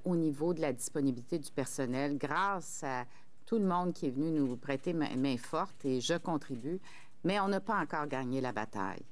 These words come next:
Il faut vraiment stabiliser davantage, euh, nos, nos établissements, nos C H S L D. Et c'est ce qu'on est en train de faire. Au niveau des, du secteur hospitalier, euh, moi, je veux rassurer au niveau de H M R que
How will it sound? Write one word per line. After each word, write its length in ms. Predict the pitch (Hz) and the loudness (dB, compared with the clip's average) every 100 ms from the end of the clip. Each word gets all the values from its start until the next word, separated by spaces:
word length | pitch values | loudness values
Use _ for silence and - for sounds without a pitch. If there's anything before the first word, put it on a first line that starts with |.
| - - - - | -10 -10 -10 -6
Il 60 | 147 | -4
faut 160 | - 190 | 0 2
vraiment 420 | 180 185 185 208 | 2 0 2 2
stabiliser 800 | - - 208 190 175 151 151 165 | 0 0 0 2 0 0 0 0
davantage, 960 | 151 139 123 - 135 127 139 139 135 127 | 2 0 0 -2 0 0 0 0 -2 -4
euh, 300 | 113 107 107 | -2 -2 -4
nos, 420 | 127 117 110 110 | -4 -4 -6 -8
nos 160 | 117 | -8
établissements, 800 | 120 139 151 135 - - 139 143 | -2 0 0 -2 -4 0 2 2
nos 160 | 139 117 | 2 0
C 220 | - 170 | 0 2
H 260 | 147 - 135 | 2 0 -2
S 160 | - | 0
L 100 | 127 107 | -2 -2
D. 180 | 131 156 - - - - - | -2 -2 -6 -12 -12 -8 0
Et 40 | |
c'est 160 | 143 240 | 2 2
ce 80 | - | 2
qu'on 160 | 180 | 2
est 200 | 165 170 | 2 2
en 140 | 156 135 | 2 0
train 240 | - 135 | 0 -2
de 60 | - | -2
faire. 400 | - 113 - - - - - - - | -2 -2 -2 -8 -10 -12 -12 -12 -2
Au 80 | 156 | 4
niveau 300 | 156 160 294 | 4 4 2
des, 260 | - 147 131 | 4 4 2
du 120 | - | 0
secteur 360 | 151 - 202 | -4 -2 0
hospitalier, 840 | 185 - - 143 131 127 147 196 254 - - - - | 0 -2 -2 0 0 0 2 2 -2 -10 -12 -8 0
euh, 260 | 135 131 - | 2 4 2
moi, 140 | 185 | 0
je 100 | 226 | 0
veux 140 | 175 160 | 2 2
rassurer 500 | 160 - 156 151 247 | 2 0 -2 0 2
au 80 | 185 | 4
niveau 320 | 143 139 185 | 2 2 0
de 140 | 151 | 0
H 320 | - 147 - | 0 0 0
M 160 | 139 139 | 0 0
R 280 | 147 170 180 - | 0 0 -2 -4
que 300 | 196 208 | -2 2